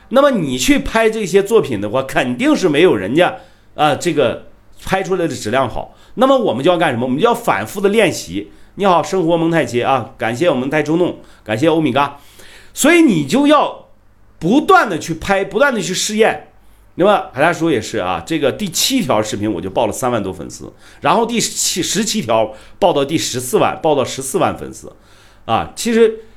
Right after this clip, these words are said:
那之前的铺垫就是为了这一天，这一天的爆发，是不是？那好，我们说了啊，感谢我们太冲动，感谢啊。我们说了，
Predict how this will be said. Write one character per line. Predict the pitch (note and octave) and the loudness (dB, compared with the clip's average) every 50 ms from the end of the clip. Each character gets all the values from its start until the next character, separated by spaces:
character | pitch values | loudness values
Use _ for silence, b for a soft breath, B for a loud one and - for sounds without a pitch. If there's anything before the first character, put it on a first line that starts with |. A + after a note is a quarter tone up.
| B B B B B - | B B B B B -4
那 | G3 A#3 A3 - - - - | 0 0 0 0 -2 -10 -8
之 | - - A3+ C#4 C4+ | -4 -2 0 0 2
前 | - - D#3 C3+ D3+ F#3+ | 2 2 2 2 0 0
的 | A3 | -2
铺 | G3 - - - F3+ | -4 -6 -6 -6 0
垫 | E3 G3 F#3 D3+ C3+ | 2 2 2 2 0
就 | - G#3+ G#3+ | -2 0 0
是 | E3+ D3 D#3 | 0 0 0
为 | E3 E3 D3+ | 0 0 2
了 | C3+ A#2+ | 2 0
这 | - E3 C#3+ | 0 0 -2
一 | B2+ A#2+ A2+ | -2 -2 -4
天， | - - G#2+ G#2 G2 G2 - - - - - - - | -2 -2 -2 -2 -2 -4 -10 -16 -20 -20 -20 -14 -4
这 | - D3 | -2 -2
一 | B2 | -2
天 | A#2+ - - A#2 A2+ | -2 -4 -4 -4 -4
的 | A2 | -4
爆 | G#2 A2 G2 | -4 -4 -6
发， | - - E2 D2 C#2+ - - _ _ - _ _ _ _ - | -4 -6 -8 -10 -10 -10 -18 _ _ -20 _ _ _ _ -10
是 | - D#3+ | -6 -6
不 | C#3+ | -4
是？ | C3 C3 A2 B B B B B B B B B | -4 -4 -6 B B B B B B B B B
那 | F3 F#3+ | 0 2
好， | E3+ D#3+ B2 - - - - - b b b b b b b b | 2 2 0 0 -2 -10 -20 -20 b b b b b b b b
我 | b C3 C#3+ | b 0 2
们 | E3+ G#3+ G3 | 2 4 4
说 | G#3 A3+ | 4 6
了 | A3+ G#3+ | 6 6
啊， | F3 F3 G3 F#3 D#3+ - - - - - - _ - - - _ - - - - - - - - - | 6 4 4 2 0 -4 -12 -16 -18 -20 -20 _ -20 -20 -20 _ -20 -20 -20 -20 -20 -20 -20 -18 -4
感 | - B2+ C3+ | -2 -2 2
谢 | D3 F#3+ | 4 2
我 | F3 | 2
们 | D#3 | 4
太 | D#3+ E3+ | 2 2
冲 | E3 E3+ F3 | 2 2 2
动， | F3 D#3 G#2+ | 0 0 0
感 | A#2+ B2+ | -2 -2
谢 | B2+ D3+ C#3+ | 0 2 2
啊。 | A#2+ B2 B2+ B2 A2 | 2 2 2 0 0
我 | - A2+ | -2 -2
们 | D3 E3 | 0 2
说 | F3+ G3 | 4 4
了， | G3 F3+ - - | 4 2 0 -2